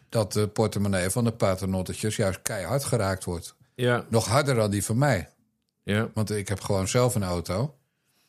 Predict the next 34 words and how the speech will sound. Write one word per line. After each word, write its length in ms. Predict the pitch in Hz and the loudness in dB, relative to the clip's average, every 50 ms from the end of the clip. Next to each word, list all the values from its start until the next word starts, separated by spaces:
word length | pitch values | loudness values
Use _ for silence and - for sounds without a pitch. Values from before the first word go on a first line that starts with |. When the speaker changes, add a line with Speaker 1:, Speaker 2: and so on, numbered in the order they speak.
| _ _ _ _ _ | _ _ _ _ _
Speaker 1:
Even 240 | - 98 101 98 104 | -8 -6 -4 -2 0
los 180 | 104 101 90 - | 0 0 0 -2
van 160 | - 95 92 | -2 0 0
de 80 | 101 98 | 0 0
Lada. 500 | 98 104 104 107 104 90 87 98 107 98 | 2 2 2 2 2 0 0 -2 -2 0
Wij 220 | 92 101 107 107 | 2 2 2 2
hebben 220 | 101 98 90 98 92 | 2 0 0 -2 -2
ook 100 | 95 98 | -2 0
nog 120 | 101 98 | 0 -2
een 60 | 95 | -2
gewone 400 | - - 98 95 101 107 107 104 | -2 -2 -2 0 0 2 2 0
auto. 560 | 95 90 175 185 - - 87 98 123 131 - - _ _ _ _ _ | -2 -2 -4 -4 -4 -4 -4 -4 -4 -4 -6 -12 _ _ _ _ _
Speaker 2:
Ja. 300 | - - 113 113 123 127 - - - - _ _ | -8 -4 -2 -2 -2 -4 -6 -12 -20 -20 _ _
Speaker 1:
Eh, 380 | - 104 107 107 107 107 107 107 107 - - _ _ _ _ _ _ _ _ _ _ _ _ _ _ _ _ _ _ _ _ | 0 2 2 4 4 4 2 2 0 -2 -8 _ _ _ _ _ _ _ _ _ _ _ _ _ _ _ _ _ _ _ _
als 360 | - 151 165 170 156 - - | 2 4 4 4 0 -2 0
de 120 | 160 151 | 0 0
accijns 460 | 135 147 139 - - 170 180 180 156 | 0 0 0 0 0 2 2 2 4
wordt 200 | 147 139 117 - | 4 4 4 4
verlaagd 500 | - - 107 98 92 98 120 135 131 - | 2 0 2 2 4 4 4 2 0 -4
en 180 | - - 127 123 | -2 0 2 4
mevrouw 340 | 123 120 - 135 135 135 131 | 4 4 4 4 4 4 4
Paternotte 600 | 135 139 131 127 127 - 127 127 131 127 - 131 | 4 2 2 2 2 2 2 2 2 2 2 0
moet 200 | 120 123 123 117 | 2 2 2 2
haar 180 | 120 120 113 | 2 2 2
deelauto 800 | 104 117 120 127 135 135 113 120 123 123 120 - - 120 113 117 | 2 4 4 4 4 4 2 2 2 2 2 2 2 2 2 2
afleveren 840 | 117 143 147 139 - - - 113 107 104 95 87 - 92 110 131 139 | 2 2 0 0 0 0 0 2 2 2 2 0 0 0 0 2 2
na 200 | 123 110 104 98 | 2 2 2 2
gebruik, 520 | - 98 90 87 85 80 92 123 147 - - | 0 -2 -2 -2 -2 0 0 0 -2 -2 -4
dan 120 | - 123 123 | -2 0 2
moet 140 | 123 117 107 | 2 2 4
ze 60 | 113 | 4
Speaker 2:
Ja. 60 | 120 | 4
Speaker 1:
hem 100 | 127 127 | 4 6
aftanken. 560 | 131 143 139 - - 117 107 101 92 - 87 | 4 4 2 0 0 0 0 0 0 -4 -6